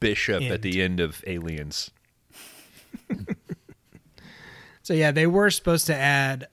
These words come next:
Speaker 2: a chainsaw sound into that to say that it was a chainsaw that cut her in half.
Speaker 1: And I feel bad whenever I forget to put in the Rate My Letterboxd theme. Can you imagine being the,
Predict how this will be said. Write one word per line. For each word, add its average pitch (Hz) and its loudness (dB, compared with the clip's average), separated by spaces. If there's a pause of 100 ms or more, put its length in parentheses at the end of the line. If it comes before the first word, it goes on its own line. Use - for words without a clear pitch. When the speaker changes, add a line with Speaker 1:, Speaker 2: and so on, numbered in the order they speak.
Speaker 2:
a 135 -2
chainsaw 123 -4
sound 127 -4
into 120 -8
that 113 -12
to 110 -12 (380)
say 120 -8
that 113 -12 (520)
it 131 -8
was 113 -12
a 113 -14
chainsaw 113 -10
that 113 -18
cut 113 -14
her 110 -16
in 107 -16
half. 110 -16
Speaker 1:
And 110 -2
I 123 0
feel 131 0
bad 101 2
whenever 95 -2
I 90 2
forget 87 -6
to 85 -14
put 92 -6
in 85 -6
the 82 -6
Rate 82 -4
My 82 -6
Letterboxd 78 -8 (340)
theme. 73 -16 (1700)
Can 85 -12
you 87 -6
imagine 85 -8
being 82 -8
the, 80 -10